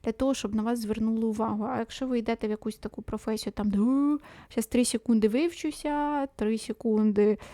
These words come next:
зроблю якусь соцмережі, за три секунди в мене буде куча грошей", то ви, ну, ля,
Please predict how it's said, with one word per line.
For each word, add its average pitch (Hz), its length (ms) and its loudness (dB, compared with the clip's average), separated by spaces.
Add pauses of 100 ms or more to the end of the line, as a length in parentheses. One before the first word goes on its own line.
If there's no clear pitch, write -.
(340)
зроблю 220 360 2
якусь 214 300 0
соцмережі, 214 640 0
за 214 120 0
три 214 200 -4
секунди 208 340 0
в 208 40 2
мене 220 180 6
буде 220 180 2
куча 226 260 -4
грошей", 311 520 0 (520)
то 285 240 -2
ви, 254 600 -2
ну, 233 280 -4 (800)
ля, - 120 -6